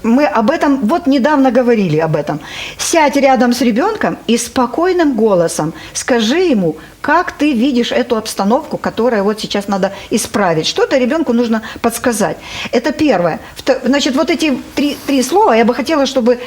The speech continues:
мы все запомнили. Первое — это уважение. Второе — это информация достаточная, которая нам, э, необходима. И, э, обязательно привести через информацию и уважение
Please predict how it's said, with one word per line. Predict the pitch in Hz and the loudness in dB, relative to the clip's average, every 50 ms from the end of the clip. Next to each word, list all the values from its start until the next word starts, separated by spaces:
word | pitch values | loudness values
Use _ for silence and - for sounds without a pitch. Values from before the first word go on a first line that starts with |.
| - - | -8 -2
мы | - 226 285 262 | 0 0 0 0
все | - - 285 269 | 0 2 2 2
запомнили. | 214 262 285 285 - 247 202 180 170 165 160 156 156 156 - - - - - - - | 2 2 0 0 0 0 0 2 2 0 0 0 0 -2 -4 -8 -18 -18 -18 -8 -4
Первое — | - 320 339 302 254 240 233 | 0 2 2 4 4 4 2
это | 233 240 | 2 2
уважение. | 226 226 220 226 220 196 214 285 339 415 370 262 - - - - - - - - - - | 2 2 2 2 0 2 2 0 2 2 0 0 -2 -2 -6 -12 -16 -20 -20 -20 -18 -6
Второе — | - - 233 269 302 330 294 233 - - | -2 2 2 4 4 4 4 4 4 2
это | 254 262 262 - - - | 2 2 2 0 0 0
информация | 269 285 269 247 262 262 226 220 226 226 226 302 330 - - 370 320 | 2 2 2 2 2 2 2 2 4 4 4 2 2 2 0 0 2
достаточная, | 202 247 262 254 - - - 226 196 - - 170 - - - 180 170 175 - - - - - - | 2 0 0 -2 -2 -2 0 0 0 0 -2 -4 -4 -4 -2 -2 -2 -2 -4 -6 -10 -12 -8 -4
которая | - 277 285 294 269 233 240 226 | -2 0 2 2 4 4 4 4
нам, | 220 214 208 208 190 190 - - - | 4 4 4 2 0 -2 -4 -6 -2
э, | - 214 214 | 0 2 4
необходима. | 220 240 233 226 - - 269 220 202 196 170 160 160 208 - - - - - - - | 4 4 4 4 2 0 0 0 2 0 0 0 -2 -4 -6 -10 -18 -18 -10 -4 0
И, | 285 311 269 190 - - | 2 2 2 2 0 0
э, | - 202 208 202 196 185 180 185 - - 196 190 - - - - - - - - - 147 - - - - | 0 0 2 2 4 4 2 2 0 0 -4 -4 -6 -8 -12 -18 -20 -20 -18 -16 -14 -12 -12 -12 -6 -2
обязательно | 233 233 220 240 220 226 330 392 392 320 277 247 233 | -2 0 2 2 2 2 2 2 2 2 2 2 2
привести | - 262 240 254 240 262 254 262 - - 330 277 202 160 - | 2 2 2 4 4 2 2 0 0 0 0 2 2 0 0
через | - 269 262 240 240 226 | 0 2 2 2 4 4
информацию | 240 233 214 262 233 240 269 294 269 247 - 226 202 | 2 2 2 2 2 4 4 2 2 2 0 2 2
и | 208 | 2
уважение | 202 190 196 196 214 302 403 480 440 277 170 160 | 4 2 2 2 2 2 2 2 2 2 0 0